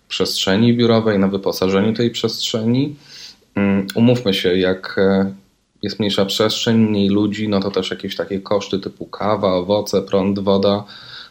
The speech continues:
e, one może nie są jakoś mega istotne, ale się zliczają. Z kolei dla pracownika, moim zdaniem, kluczową oszczędnością jest to, co, co jest moim zdaniem najważniejszą wartością w życiu,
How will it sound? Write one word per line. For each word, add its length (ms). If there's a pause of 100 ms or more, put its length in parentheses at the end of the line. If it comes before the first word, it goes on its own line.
(220)
e, 420
one 180
może 220
nie 120
są 100
jakoś 440
mega 560 (800)
istotne, 580
ale 320
się 400 (220)
zliczają. 640 (880)
Z 60
kolei 400
dla 420 (340)
pracownika, 960
moim 240
zdaniem, 300
kluczową 400
oszczędnością 760 (640)
jest 240
to, 100
co, 500 (1300)
co 100
jest 100
moim 140
zdaniem 200
najważniejszą 580
wartością 500
w 40
życiu, 360